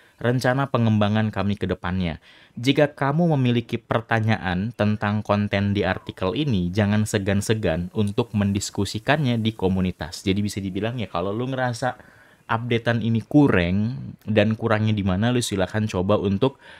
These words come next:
kasih masukan ke mereka gitu ya. Kurang lebih gitu. Ya, pakai V I P chat bisa, terus komunitas ini juga bisa.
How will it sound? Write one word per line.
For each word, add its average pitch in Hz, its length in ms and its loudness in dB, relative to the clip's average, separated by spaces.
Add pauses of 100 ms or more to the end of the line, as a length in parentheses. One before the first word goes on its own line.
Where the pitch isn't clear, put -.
(120)
kasih 131 260 4
masukan 143 540 2
ke 110 80 2
mereka 104 400 2
gitu 87 320 -2
ya. 82 160 -16
Kurang 98 160 2
lebih 107 240 0
gitu. - 160 -6
Ya, 113 320 4
pakai 107 320 -4
V 87 160 -2
I 87 80 -2
P 90 160 -8
chat 92 240 -4
bisa, 117 400 0
terus 113 160 -4
komunitas 92 640 -2
ini 95 240 0
juga 92 240 0
bisa. 113 480 -2